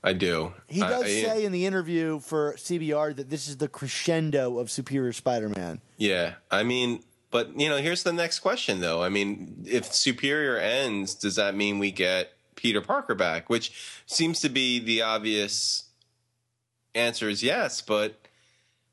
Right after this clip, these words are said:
Speaker 1: I don't know. I mean, like, there's still this very, you know, I mean, the, the, the running joke during the panel was, uh, you know, Slott referring to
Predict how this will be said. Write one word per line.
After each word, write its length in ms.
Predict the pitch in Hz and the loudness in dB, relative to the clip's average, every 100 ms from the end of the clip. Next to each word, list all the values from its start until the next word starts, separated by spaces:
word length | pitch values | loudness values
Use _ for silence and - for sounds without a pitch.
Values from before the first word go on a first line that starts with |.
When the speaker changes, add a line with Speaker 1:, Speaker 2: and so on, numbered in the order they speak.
| - | -2
Speaker 1:
I 200 | 82 110 | 0 2
don't 120 | 135 | 2
know. 240 | 254 127 | 0 0
I 80 | 104 | 0
mean, 180 | 107 107 | 0 0
like, 200 | 107 - | 0 0
there's 180 | 98 95 | 0 0
still 380 | - 117 123 | 0 0 2
this 220 | 123 120 101 | 0 0 0
very, 380 | 113 117 120 | 0 0 0
you 80 | 117 | 0
know, 160 | 113 107 | 2 2
I 80 | 104 | 0
mean, 280 | 110 110 | 0 -2
the, 140 | 107 95 | -2 -4
the, 200 | 92 104 | -2 0
the 160 | 107 | 0
running 300 | 104 123 123 | 0 0 0
joke 320 | 110 120 123 120 | 0 0 0 0
during 240 | 101 101 | 0 0
the 80 | 95 | -2
panel 600 | - 107 127 113 101 95 | 0 0 2 0 0 2
was, 340 | 95 92 92 - - - - - | 0 0 -4 -10 -20 -20 -20 -4
uh, 480 | 95 92 92 90 92 - _ _ _ _ | 0 2 2 0 -2 -8 _ _ _ _
you 120 | 113 | 0
know, 240 | 107 92 101 - | 2 0 -4 -4
Slott 520 | - 104 95 - - _ _ - | -2 2 0 -2 -10 _ _ -4
referring 480 | 117 117 107 107 113 | -2 0 2 2 0
to 380 | 127 120 120 | 0 0 -2